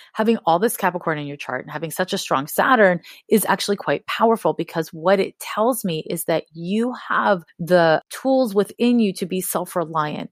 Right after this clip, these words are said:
and you have the, the capacity to do the work over time.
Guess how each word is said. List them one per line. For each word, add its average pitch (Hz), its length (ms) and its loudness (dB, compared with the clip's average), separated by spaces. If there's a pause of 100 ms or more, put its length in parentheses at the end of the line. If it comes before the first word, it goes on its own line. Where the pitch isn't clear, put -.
(120)
and 185 180 0
you 185 80 -2
have 220 420 0 (320)
the, 180 400 6
the 185 120 4
capacity 185 1120 -2 (160)
to 196 140 4
do 180 380 2
the 175 120 0
work 151 500 -2 (160)
over 151 360 -2
time. - 560 -12